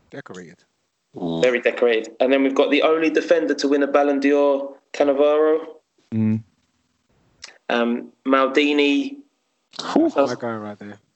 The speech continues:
Speaker 3: On the left, though, as I keep saying, 'cause I know, Ashley, we've, we've had him as the centre mid, um, centre
Speaker 2: Yeah.
Speaker 3: defence and, and as a left back. Um,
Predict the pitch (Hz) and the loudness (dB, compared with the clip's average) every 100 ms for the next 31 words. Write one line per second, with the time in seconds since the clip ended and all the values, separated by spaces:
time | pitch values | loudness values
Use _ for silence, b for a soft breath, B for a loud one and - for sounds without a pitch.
0 | _ 135 147 139 151 165 - 113 117 127 | _ -2 0 2 0 -2 -2 0 2 0
1 | 123 135 - 127 120 127 135 131 123 - | -2 -2 0 -2 -2 -2 0 0 0 -4
2 | 135 127 127 135 135 127 123 127 123 90 | -6 -4 -2 -2 0 0 0 -2 -2 -4
3 | - 139 - 120 123 - 120 95 92 92 | -2 0 0 -2 -2 -2 2 2 4 2
4 | 87 87 127 127 - 127 131 123 123 117 | 0 -2 -4 -4 -2 -2 -2 -2 -2 0
5 | 120 117 - 127 - B B - 139 139 | 0 -2 -2 -2 -4 B B 0 2 2